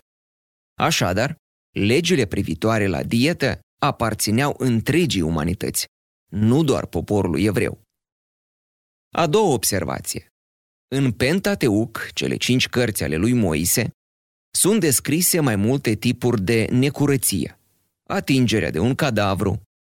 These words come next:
diferite boli ale pielii, prezența mucegaiului și secrețiile de natură sexuală. Spre deosebire de toate celelalte forme de necurăție, care erau temporare,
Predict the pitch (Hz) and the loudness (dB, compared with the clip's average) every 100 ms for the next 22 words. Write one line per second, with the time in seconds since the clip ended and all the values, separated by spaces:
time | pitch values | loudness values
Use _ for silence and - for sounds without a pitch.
0 | _ - 139 180 139 117 - 92 92 80 | _ -4 0 2 0 0 -2 0 0 0
1 | 98 151 - - 113 107 104 104 - _ | 2 0 -2 0 2 2 0 -2 -10 _
2 | _ _ _ - 151 127 170 190 110 85 | _ _ _ 0 0 2 0 0 0 0
3 | 101 160 123 117 107 110 110 113 - 175 | 0 0 2 2 2 2 2 0 -2 -2
4 | 85 - 113 110 120 113 113 110 104 - | -2 0 0 0 0 0 2 2 0 0
5 | 101 101 - 113 - 123 64 - - _ | 0 0 0 0 0 0 0 -6 -16 _
6 | _ _ _ _ _ _ _ - - 127 | _ _ _ _ _ _ _ -6 -2 2
7 | 117 107 98 92 131 190 135 90 - 110 | 2 2 0 2 2 2 0 -2 -2 -2
8 | 110 82 - 98 90 60 - 82 - 120 | -2 -4 0 0 0 -4 -6 -6 0 0
9 | 110 82 - 71 95 113 131 139 - 117 | 2 -2 -4 -2 -2 0 0 0 0 0
10 | 135 139 - 90 80 104 107 123 123 143 | 0 -4 -10 -6 -2 0 0 0 2 2
11 | 143 98 95 127 | 2 0 0 -2